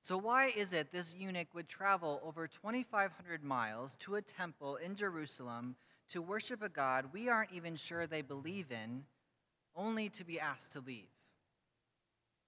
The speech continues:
Around this time, three years ago,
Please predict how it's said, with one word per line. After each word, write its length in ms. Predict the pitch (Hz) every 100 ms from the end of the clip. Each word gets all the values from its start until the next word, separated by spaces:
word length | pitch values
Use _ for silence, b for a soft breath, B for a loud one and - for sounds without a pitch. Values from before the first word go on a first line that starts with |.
| _ _ _ _ _ _ _ _ _ _ _
Around 280 | 151 208 233
this 160 | 214 -
time, 320 | 175 156 147
three 240 | - 165
years 260 | 151 127 117
ago, 460 | 107 92 98 143